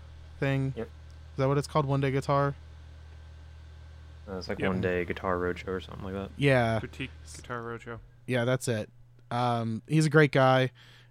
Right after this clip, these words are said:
Speaker 1: uh, and he actually traded me a, one of my Boss P H twos for it, for the Amazon Echo. And then I went buck wild on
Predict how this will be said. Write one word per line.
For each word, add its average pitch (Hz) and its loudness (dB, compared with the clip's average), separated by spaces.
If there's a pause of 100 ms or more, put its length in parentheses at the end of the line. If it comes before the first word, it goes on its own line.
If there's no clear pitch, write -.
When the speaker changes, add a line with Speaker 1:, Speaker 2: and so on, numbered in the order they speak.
(200)
Speaker 1:
uh, 107 0 (600)
and 127 0
he 151 6
actually 147 4
traded 139 4
me 135 4
a, 131 2
one 123 0
of 127 2
my 123 2
Boss 123 2
P 139 -2
H - -2
twos 127 -2
for 104 -6
it, - -8 (680)
for - -4
the 120 0
Amazon 117 0
Echo. 101 -6 (200)
And 131 2
then 123 4
I 123 4
went 123 0 (200)
buck 113 0
wild 107 0
on 101 -2